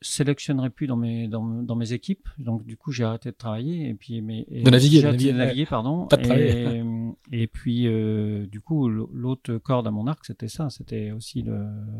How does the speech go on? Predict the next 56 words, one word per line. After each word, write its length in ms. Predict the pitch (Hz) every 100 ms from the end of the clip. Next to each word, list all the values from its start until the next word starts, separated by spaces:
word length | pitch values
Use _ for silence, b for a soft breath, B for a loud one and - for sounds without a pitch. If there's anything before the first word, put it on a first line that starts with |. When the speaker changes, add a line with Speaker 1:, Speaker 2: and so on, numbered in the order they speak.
| 113
Speaker 1:
l'entraînement. 440 | 117 - 143 156 - _
Donc, 200 | 117 110 -
euh, 80 | 110 110 110 117 -
donc 120 | 117
voilà, 180 | 127 135
donc 160 | 110
j'ai 120 | 107 107
basculé 400 | 110 - 123 131
assez 240 | 135 -
vite 240 | 123 147 123
de 180 | 101
l'un 140 | 113 117
à 40 |
l'autre. 240 | 139 143 -
J'ai 180 | 120 113
même 200 | 127 127
fait 80 | 135
les 100 | 110
deux 140 | 139
en 100 | 131
parallèle 360 | 123 104 123 135
pendant 160 | 113
un 60 | 104
moment. 280 | 110 151 170 b b b b b -
Mais 380 | 113 104 101 101
voilà. 200 | 110 117 - _
Mm. 120 | - 107 - _
Speaker 2:
Très 180 | - 156
bien. 120 | 127
Alors, 240 | 117 139 180
on 80 | 165
va, 60 |
Speaker 1:
Mm. 40 | 123
Speaker 2:
on 60 | 143
va 80 |
faire 160 | 147 165
notre, 240 | 143 - 127
notre 200 | 127 -
petit 180 | 123
flashback 300 | - 131 135
Speaker 1:
Ouais. 60 | 131
Speaker 2:
habituel 220 | 131 147
pour 100 | 131
bien 120 | 127 143
comprendre 380 | 147 127 151
ce 60 | 139
que 80 | 127
j'ai, 220 | 123 120
ce 80 | 117
qu'on 160 | 131
a 80 | 123
un 80 | 135
peu 120 | 165
sous-entendu, 540 | 160 143 131 131 131 143
Speaker 1:
Mm. 40 |
Speaker 2:
euh, 160 | 120